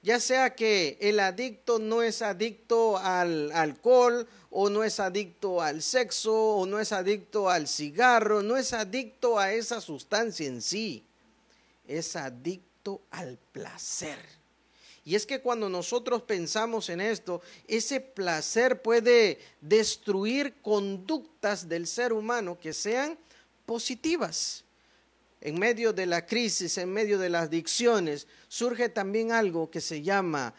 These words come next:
culpa. Y es que son una de las emociones más nocivas e incapacitantes del ser humano.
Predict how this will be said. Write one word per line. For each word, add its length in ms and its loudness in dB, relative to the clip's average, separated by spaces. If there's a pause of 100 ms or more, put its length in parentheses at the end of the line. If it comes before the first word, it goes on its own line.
(300)
culpa. 540 0 (260)
Y 100 0
es 100 0
que 120 -2
son 440 -2
una 260 0
de 120 4
las 300 0
emociones 800 2
más 220 -2
nocivas 1300 0 (320)
e 100 4
incapacitantes 1600 -2
del 180 -2
ser 340 -4
humano. 540 -4